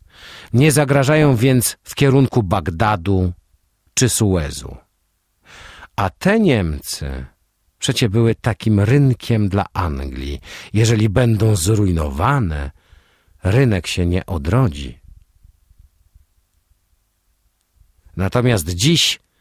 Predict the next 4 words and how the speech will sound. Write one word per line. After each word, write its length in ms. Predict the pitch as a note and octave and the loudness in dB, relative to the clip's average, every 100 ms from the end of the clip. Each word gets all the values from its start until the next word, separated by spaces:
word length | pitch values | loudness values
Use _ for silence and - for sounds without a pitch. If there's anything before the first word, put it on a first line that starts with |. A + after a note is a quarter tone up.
| _ _ - | _ _ -2
niebezpieczną 840 | A#2 G#2+ G2 - D#3+ - C3+ A#2+ | 0 0 -2 0 0 0 0 -2
współzawodniczką 1200 | - - A#2 G#2+ F#2+ F2+ C3 C3 - E2 D2+ C#2+ C#2+ _ _ _ _ _ _ | -2 -4 -2 0 -2 -2 -2 -2 -6 -4 -4 -4 -10 _ _ _ _ _ _
jest 220 | F2+ F2+ - | -4 -4 -6
Francja, 920 | - D#3 D3+ E2 - - C#2 C2+ | -2 0 0 -4 -8 -8 -10 -12